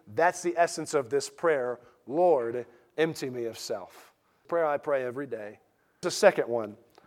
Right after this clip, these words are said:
I pray, "Lord, empty me of self," and then I pray, "Lord, cleanse me from sin." Lord, cleanse me from sin. Now, I want you to go to John chapter thirteen in your Bibles with me.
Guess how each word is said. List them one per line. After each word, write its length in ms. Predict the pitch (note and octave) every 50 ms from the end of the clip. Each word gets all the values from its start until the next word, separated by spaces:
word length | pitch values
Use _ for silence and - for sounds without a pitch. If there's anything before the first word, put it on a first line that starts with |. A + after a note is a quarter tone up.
| _ _ _ - -
I 80 | C#3+
pray, 240 | D3+ - G#3+ G3+ F#3+
"Lord, 260 | F3 F#3+ A3 A#3+ B3
empty 240 | C4 B3 - - A3+
me 80 | A3 A#3
of 100 | A3+ G3+ -
self," 360 | - - F#3+ F3 E3 D#3 -
and 140 | D3+ D#3+ F#3
then 80 | F#3+
I 140 | F#3+ F#3+ F#3
pray, 280 | - - G3+ G3 F3+ E3
"Lord, 460 | D#3+ F#3+ G#3 F#3+ E3 D3+ C#3+ C#3 - - - - _ -
cleanse 300 | - F#3 F3+ E3+ D3+ B2
me 140 | C#3+ C#3 C3+
from 240 | - C#3 C3+ C3 B2+
sin." 380 | - - B2+ A2+ G#2 G#2+ G#2 _ _ _ _ _ _ _ -
Lord, 360 | F3 D3+ C3+ C3 C3+ C3 - _ _ _ _ _ _ _ -
cleanse 300 | - F#3 E3 D3 A2+ B2+
me 360 | B2+ A#2+ A2+ A2+ A2 G#2+ G2+ _ _ _ _ _
from 240 | _ - C3+ C3 B2+
sin. 480 | - - - C#3 A#2+ G#2 G2+ G#2 G#2 - _ _ _ _ _ _ _ _ _
Now, 80 | D#3+ D#3
I 20 | D#3+
want 180 | F#3+ A3+ A3+
you 60 | G#3+ G3
to 80 | F3+
go 160 | E3+ F3 F3
to 80 | E3 D#3
John 420 | C3+ B2+ D3+ D#3 D#3+ D#3 D3 C#3+
chapter 300 | - D#3+ D3+ C#3+ - C3+
thirteen 500 | C3 - D#3+ D3+ C#3+ D3+ - E3 D3+ C#3+
in 100 | C3+ B2+
your 120 | B2+ B2+ B2
Bibles 440 | B2 B2+ C3 C3 A#2+ A#2+ A2+ A#2 A#2+
with 220 | A#2 A2+ - -
me. 200 | A2+ A2 A2+